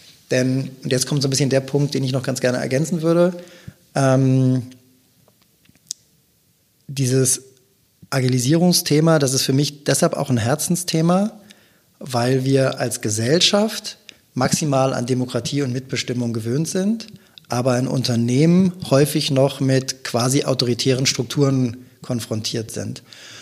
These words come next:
Und ich glaube, dass die große gesellschaftliche Veränderung, die wir brauchen, um auch, ich sag mal so, die aktuellen Herausforderungen, die ja jetzt nun alles andere als klein sind,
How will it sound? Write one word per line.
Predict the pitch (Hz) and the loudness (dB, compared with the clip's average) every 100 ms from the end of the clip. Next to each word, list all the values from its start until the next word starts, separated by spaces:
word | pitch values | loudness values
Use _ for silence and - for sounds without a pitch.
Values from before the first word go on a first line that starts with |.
| - - | -20 -8
Und | 123 | -6
ich | 117 | -4
glaube, | - 123 143 | 0 4 4
dass | 139 - | 4 0
die | 131 | 0
große | - 139 175 147 | 2 4 4 2
gesellschaftliche | 131 135 147 147 131 123 | 2 2 4 2 0 -2
Veränderung, | - 123 135 180 127 127 120 | 0 0 4 4 4 2 0
die | 113 | 0
wir | 110 117 | 0 0
brauchen, | 104 110 175 185 139 131 | 0 2 2 2 -2 0
um | 131 | 0
auch, | 120 123 | 0 -2
ich | 120 | -2
sag | 123 | -2
mal | 127 | -2
so, | 117 | -2
die | 123 | -2
aktuellen | 131 - 117 147 165 | -2 -2 2 2 4
Herausforderungen, | 127 117 127 - 123 117 117 | 2 2 2 2 0 0 -2
die | 127 | 0
ja | 120 | 0
jetzt | 113 | 0
nun | 117 | -2
alles | 120 151 147 | 2 2 2
andere | 127 117 | 0 -2
als | 120 113 | -2 -4
klein | - 113 131 143 | -4 -2 -2 0
sind, | 120 165 | 0 0